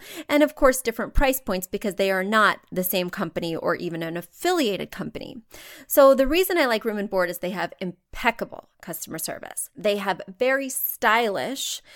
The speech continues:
different looks, and they have lots of options and permutations. And I just think that they do sofas really well, and they have such diverse style selections that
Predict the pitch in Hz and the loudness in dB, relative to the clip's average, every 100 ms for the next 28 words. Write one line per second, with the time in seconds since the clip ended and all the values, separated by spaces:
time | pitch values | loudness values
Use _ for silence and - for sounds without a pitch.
0 | - - _ 226 226 214 - 175 170 214 | -20 -20 _ -2 0 0 -6 -4 0 -2
1 | - - - - - 240 247 240 240 233 | -4 -8 -6 -6 -4 -2 2 2 2 0
2 | 233 226 185 220 214 202 214 190 185 208 | -2 -4 -2 0 0 0 -2 -2 0 2
3 | - - - 196 - _ _ _ - 226 | 2 -2 -4 -4 -4 _ _ _ 2 2
4 | 220 - 208 196 170 - 254 226 208 - | 2 -8 -8 -8 -8 -8 -6 -4 -6 -6
5 | 196 - 196 185 190 185 170 175 - - | -6 -6 -6 -4 -4 -4 -4 -8 -18 -20
6 | - - - 302 311 - 262 226 208 - | -20 -14 2 2 2 -2 -4 -2 -6 -2
7 | 208 196 185 170 - 165 170 165 151 - | -2 -2 -4 -4 -4 -6 -4 -6 -6 -16
8 | - 165 170 190 202 185 170 - - 160 | -18 -14 -6 0 0 0 -4 -8 -12 -4
9 | 170 - - - - 175 165 180 185 175 | -2 -2 -6 -12 -8 -6 -4 -6 -4 -4
10 | - 160 - - - - - _ _ _ | -2 -6 -6 -10 -10 -20 -20 _ _ _
11 | _ - 214 202 160 202 208 202 - - | _ -4 4 4 4 2 2 2 -2 -2
12 | - 170 170 170 - 151 - - - - | 2 2 2 0 -2 -6 -6 -8 -6 -6
13 | 185 - | -6 -6